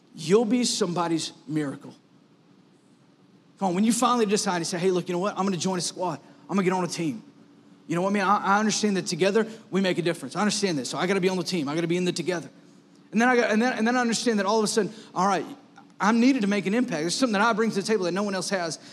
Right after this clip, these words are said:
that, that they really need me to do. Why? I know I'm that guy. <laughs> I'm the one that's gonna push us over. It don't matter when you join the team.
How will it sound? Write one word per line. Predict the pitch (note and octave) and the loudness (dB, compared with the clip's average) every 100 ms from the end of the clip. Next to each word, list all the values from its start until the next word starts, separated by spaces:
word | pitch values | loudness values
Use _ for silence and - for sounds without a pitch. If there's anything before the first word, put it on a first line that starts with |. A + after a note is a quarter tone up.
| - | -6
that, | G3 F#3 | -2 -2
that | F3+ E3+ | -2 0
they | F#3 | 0
really | D#3+ A3+ G3+ | 2 2 2
need | E3+ G3 G3+ D#3 D3 | 2 0 0 -4 -4
me | F3 C#3+ | -2 -2
to | |
do. | B2+ F3 B2 - | -2 -2 -2 -4
Why? | E3 D#3 | -4 -2
I | F3 | -2
know | F3 G3 | 0 0
I'm | F#3 F#3 | 0 0
that | D#3+ | -2
guy. | - G#3+ D#3+ | -4 -6 -4
<laughs> | |
I'm | G3+ F#3+ | -2 -2
the | |
one | G3+ | -2
that's | F#3+ D#3+ | -4 -4
gonna | F3 | -4
push | F3 E3 | -4 -4
us | C#3+ | -2
over. | F#3 D3 | -2 -4
It | - - - | -10 -8 2
don't | A3+ F#3 | 2 4
matter | G#3 A3+ | 2 2
when | G#3+ A3 | 4 4
you | G#3+ | 4
join | G3+ A3 | 2 0
the | G3 | -2
team. | - C4 | -2 -2